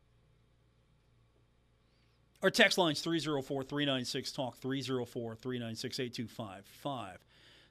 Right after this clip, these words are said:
Texter says, "I'd love to see the series start again, but it's not going to happen. W V U doesn't wanna play." W V U doesn't wanna play, or does that stem from Bob Huggins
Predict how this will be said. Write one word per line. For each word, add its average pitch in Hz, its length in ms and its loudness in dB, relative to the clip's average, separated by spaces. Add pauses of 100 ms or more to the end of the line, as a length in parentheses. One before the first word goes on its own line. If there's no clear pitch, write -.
(100)
Texter 285 420 2
says, 220 360 4
"I'd 302 180 4
love 247 280 4
to 254 60 0
see 226 160 2
the 185 100 2
series 185 340 0
start 185 220 2
again, 151 240 2
but 156 120 -2
it's - 140 -4
not 185 320 4
going 233 180 6
to 254 60 4
happen. 285 360 2 (600)
W 165 300 4
V 180 100 0
U 180 240 2
doesn't 143 440 0
wanna 127 220 -2
play." 139 340 0 (2000)
W 208 300 4
V 196 100 0
U 277 140 6
doesn't 311 200 4
wanna 302 160 8
play, 254 420 6 (160)
or 190 300 8
does 165 680 2 (540)
that 190 200 2
stem 190 340 2
from 151 200 0
Bob 156 320 4
Huggins 170 640 2